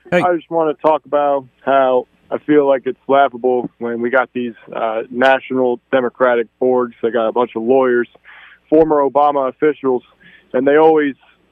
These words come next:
Speaker 2: start, uh, cases in red states over partisan gerrymandering. But,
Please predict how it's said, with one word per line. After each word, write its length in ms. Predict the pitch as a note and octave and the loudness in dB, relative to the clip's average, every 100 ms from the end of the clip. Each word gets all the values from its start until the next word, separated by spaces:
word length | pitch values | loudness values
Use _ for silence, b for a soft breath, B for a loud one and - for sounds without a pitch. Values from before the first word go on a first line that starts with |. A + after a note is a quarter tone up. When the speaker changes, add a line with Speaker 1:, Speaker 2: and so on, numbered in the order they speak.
| _ | _
Speaker 2:
start, 340 | - D#3 D3 - | 0 2 0 -2
uh, 240 | C#3+ C#3 C3 | -2 -2 -2
cases 480 | - E3+ D#3+ D#3 C#3+ | -2 -2 -2 -4 -4
in 140 | C#3+ C3 | -6 -2
red 240 | D#3+ E3+ _ | 0 0 _
states 300 | D3 C#3 - b b b C3 | -4 -4 -8 b b b -10
over 140 | B2 | -6
partisan 460 | A#2+ D3 C#3 - B2 | -2 -2 -2 -6 -4
gerrymandering. 680 | C#3+ D#3+ C#3+ B2 A#2 A#2+ | -2 -2 -2 -4 -4 -4
But, 220 | A2+ A#2+ | -2 -4